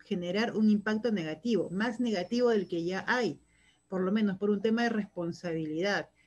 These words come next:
Y dejarlo por escrito, identificado, para que el siguiente, porque si yo no tengo en mi proyecto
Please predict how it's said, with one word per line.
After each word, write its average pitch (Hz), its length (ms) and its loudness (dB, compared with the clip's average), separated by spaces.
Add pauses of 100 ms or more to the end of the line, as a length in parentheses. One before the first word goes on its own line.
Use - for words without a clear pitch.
(380)
Y 233 120 4
dejarlo 339 480 6
por 247 120 2
escrito, 226 580 0
identificado, 190 960 0
para 175 180 -2
que 196 100 -2
el 202 80 -2
siguiente, 247 320 0
porque 220 220 -2
si 226 200 0
yo 370 180 4
no 370 220 0
tengo 175 580 0
en 202 180 2
mi 208 100 6
proyecto 202 720 2